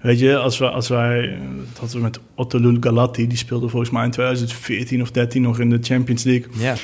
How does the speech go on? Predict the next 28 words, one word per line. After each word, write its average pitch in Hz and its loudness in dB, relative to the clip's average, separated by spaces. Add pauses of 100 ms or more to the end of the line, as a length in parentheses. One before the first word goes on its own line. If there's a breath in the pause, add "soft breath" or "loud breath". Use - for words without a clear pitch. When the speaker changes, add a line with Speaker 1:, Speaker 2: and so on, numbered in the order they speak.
(180)
Speaker 1:
Die 131 -4
is 113 0
nou 120 2
failliet 127 2
en 131 0
er 117 4
zit 117 2
nou 120 4
dan 120 2
weer 120 4
een 120 4
nieuwe 120 4
eigenaar. 113 0
Dus 117 -2
dan 123 2
is 123 2
het 117 2
Speaker 2:
Hmm. 131 0
Speaker 1:
altijd 127 2
wel 123 2
even 135 -6
lastig 123 0
zeggen 123 0
of 123 0
dat 120 0
dan 123 -2 (200)
weer 131 -2
hetzelfde, 120 0